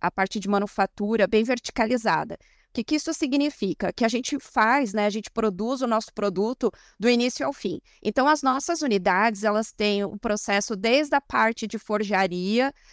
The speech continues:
é, usinagem, tratamento térmico, áreas de acabamento, linhas de montagem e testes finais.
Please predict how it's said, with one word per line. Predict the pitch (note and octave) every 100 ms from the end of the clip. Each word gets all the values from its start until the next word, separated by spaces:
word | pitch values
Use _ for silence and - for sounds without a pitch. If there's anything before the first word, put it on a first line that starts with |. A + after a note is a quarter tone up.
| _ _ -
é, | G3+ G#3 G3+
usinagem, | G3+ G#3+ A#3+ G#3+ A3 C4 C4
tratamento | C4+ A#3+ B3 A3 G#3+ A3+
térmico, | - G#3+ G#3 A#3+ B3+ C4 C4 C4 - _ _
áreas | G#3 A3 A3+
de |
acabamento, | A3+ B3 G3+ G#3 G3+ G#3 A#3+ C4+ - C4+
linhas | B3 B3+ B3+
de | B3+
montagem | A#3 A3+ B3 A#3 E3+ A#3 C#4 C#4+
e | C4
testes | - A#3 A#3+ B3+ -
finais. | C4 B3 E3 - -